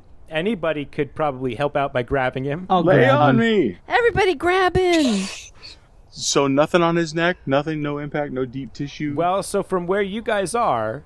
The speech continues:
Speaker 1: it's dark up there,
Speaker 3: Mm.
Speaker 1: and he's kind of flailing
Speaker 3: Mm-hmm.
Speaker 1: and, uh, twitching around, but he is still moving.
Speaker 2: So can I untie it?
Speaker 1: Yeah.
Speaker 2: So I untie it. Oh, I just do it. I'm letting him fall
Speaker 4: <laughs>
Speaker 2: again.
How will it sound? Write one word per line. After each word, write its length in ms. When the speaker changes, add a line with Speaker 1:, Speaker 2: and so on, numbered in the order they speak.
Speaker 1:
it's 220
dark 340
up 200
there, 320
Speaker 3:
Mm. 220
Speaker 1:
and 160
he's 180
kind 320
of 80
flailing 640
Speaker 3:
Mm-hmm. 480
Speaker 1:
and, 300
uh, 320
twitching 480
around, 680
but 180
he 120
is 120
still 220
moving. 380
Speaker 2:
So 160
can 220
I 120
untie 480
it? 200
Speaker 1:
Yeah. 320
Speaker 2:
So 240
I 160
untie 460
it. 160
Oh, 140
I 120
just 260
do 180
it. 120
I'm 180
letting 200
him 100
fall 300
Speaker 4:
<laughs> 140
Speaker 2:
again. 460